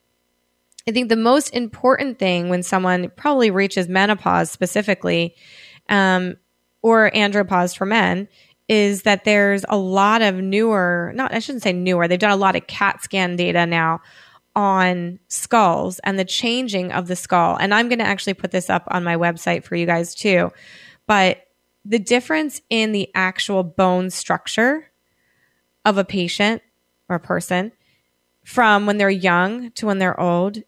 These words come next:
is dramatic. So for someone to say to me, "I want my cheeks back that I had when I was, let's just say thirty,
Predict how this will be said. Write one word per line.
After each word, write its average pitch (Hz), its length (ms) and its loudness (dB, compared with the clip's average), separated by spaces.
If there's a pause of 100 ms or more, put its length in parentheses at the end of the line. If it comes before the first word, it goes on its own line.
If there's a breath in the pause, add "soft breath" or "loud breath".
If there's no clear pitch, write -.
(120)
is 180 200 -4
dramatic. 165 680 -6 (880)
So 233 440 2 (760)
for 262 140 0
someone 311 380 2
to 254 80 0
say 220 280 2
to 214 80 -2
me, 180 440 0
"I 214 240 2
want 196 320 0
my 175 480 0
cheeks - 380 -2
back 175 500 0 (300)
that 202 180 2
I 196 120 4
had 185 380 2
when 180 160 0
I 175 180 2
was, 170 380 -4 (380)
let's 208 180 -4
just 208 160 -6
say 180 200 2
thirty, 190 640 -2